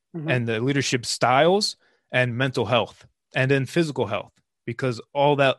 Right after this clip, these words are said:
Speaker 2: all those things were just tied in. Uh, and a lot of the people I, I knew and served with had terrible physical health because of the habits, you know, they're just nonstop monsters.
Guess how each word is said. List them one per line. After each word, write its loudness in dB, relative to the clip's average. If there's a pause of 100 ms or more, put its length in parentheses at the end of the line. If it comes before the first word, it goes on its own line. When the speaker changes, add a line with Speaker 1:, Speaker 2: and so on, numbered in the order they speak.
Speaker 2:
all 4
those 0
things -4
were -4
just -10
tied 0
in. -4 (420)
Uh, 0
and -2
a 0
lot 4
of 4
the -4
people 0
I, 2
I 0
knew -4
and -6
served -4
with -2
had -2
terrible -2
physical 0
health 2 (560)
because -4
of -6
the -4
habits, -2
you -8
know, -8
they're -12
just -14
nonstop 0
monsters. -6